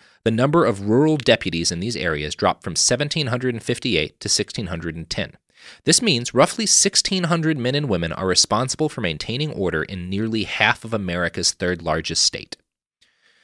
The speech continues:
Right now, the state of Jefferson is only in favor of seceding from California. They want to be the United States' fifty-first state. But if you listen to how these people talk, the amount of anger they have for urban Californians,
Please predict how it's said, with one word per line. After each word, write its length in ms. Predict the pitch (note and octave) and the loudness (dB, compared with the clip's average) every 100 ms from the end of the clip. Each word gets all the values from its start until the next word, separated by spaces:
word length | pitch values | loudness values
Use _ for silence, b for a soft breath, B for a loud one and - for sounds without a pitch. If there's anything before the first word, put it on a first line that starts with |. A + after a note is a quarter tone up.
| _ _ | _ _
Right 200 | D3 F#3 | 8 8
now, 180 | A#2 C#3 - | 4 0 -2
the 60 | |
state 200 | - D3+ | 2 2
of 80 | D3+ | 4
Jefferson 460 | A2+ G2 G#2 A#2 B2 | 4 4 2 -2 -4
is 160 | A2 - | -4 0
only 360 | C3 E3 F3 | 0 2 0
in 100 | C#3+ | -2
favor 380 | C#3+ A2 G#2 G#2+ | 0 2 4 2
of 100 | G#2 | 0
seceding 440 | G2+ - F2 E2 | 0 2 0 -2
from 140 | E2 E2+ | -10 -8
California. 760 | - D#2+ F2 - C#3+ A2 - - _ | -4 -4 -4 -6 -6 -6 -8 -12 _
They 80 | F2 | -4
want 220 | D#3 A3 | -4 -2
to 60 | A#2 | -2
be 120 | E2 | -2
the 80 | E2 | -2
United 380 | F2+ F2+ A#2 | -4 -4 -2
States' 420 | - D#2 C#2+ D#2 - | -2 -2 -4 -4 -4
fifty-first 720 | - E2+ D3+ - B1+ - - | -6 -6 -6 -6 -8 -8 -4
state. 400 | - C#3+ - - _ _ b b b b b | -2 0 -2 -6 _ _ b b b b b
But 80 | D#3+ | 2
if 140 | F3+ | 4
you 80 | E3 | 4
listen 260 | G#3+ - G3 | 4 4 4
to 80 | |
how 140 | C3 A2+ | 2 2
these 160 | F#2 | -2
people 240 | - - - | -6 -10 -10
talk, 340 | - - - _ _ - | -8 -8 -10 _ _ -4
the 80 | |
amount 220 | A2+ B2 A#2 | -2 0 -2
of 80 | - | -2
anger 380 | A#2+ B2 A2+ D#2 | 0 0 -2 -6
they 160 | - D#2 | -8 -8
have 240 | E2 D2 | -6 -8
for 220 | - E2 - | -6 -6 0
urban 320 | A2+ G#2 F2+ | 0 2 -2
Californians, 800 | - F2+ D#2+ - D#2+ C2+ G#1 - | -2 -2 -2 -8 -10 -12 -12 -12